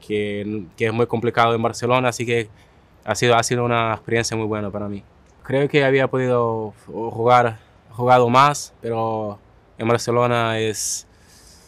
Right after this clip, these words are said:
un nivel muy alto y todos, todos los jugadores son muy buenos. Eh, creo que no llegué al nivel que quería. Tuve que me adaptar a un juego totalmente diferente al que estaba acostumbrado. Eh, bueno, y es, es un estilo de juego bastante complicado, no es, no es fácil a-,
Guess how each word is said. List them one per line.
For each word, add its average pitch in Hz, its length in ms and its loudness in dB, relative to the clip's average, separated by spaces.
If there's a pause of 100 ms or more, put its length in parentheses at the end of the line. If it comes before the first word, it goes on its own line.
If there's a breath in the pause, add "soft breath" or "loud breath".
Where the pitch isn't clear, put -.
(240 soft breath)
un 117 120 0
nivel 123 200 4
muy 120 200 2
alto 123 260 4
y 113 60 -4
todos, 117 400 -2
todos 117 160 0
los 107 100 -6
jugadores 113 320 -2
son 113 140 -6
muy 110 80 0
buenos. 117 520 -2 (680)
Eh, 98 580 -6
creo 123 220 2
que 127 80 -8
no 123 220 2
llegué 120 240 0
al 117 120 0
nivel 117 240 0
que 117 140 -6
quería. 120 460 -2 (360)
Tuve 113 200 0
que 113 100 -2
me 113 60 -2
adaptar 113 640 0
a 113 40 2
un 110 140 -2
juego 113 500 -2 (160)
totalmente 117 440 0
diferente 113 500 -2
al 104 60 -6
que 107 60 -8
estaba 107 200 -4
acostumbrado. 113 640 -6 (840 soft breath)
Eh, 101 400 -4
bueno, 104 340 -4
y 110 300 -2
es, 117 280 2
es 127 200 -6
un 123 40 -6
estilo 131 220 0
de 127 80 2
juego 131 400 0
bastante 127 420 -2
complicado, 117 560 0
no 110 140 -4
es, 107 100 -10
no 113 80 -2
es 110 120 -6
fácil 120 260 -2
a-, 117 140 -2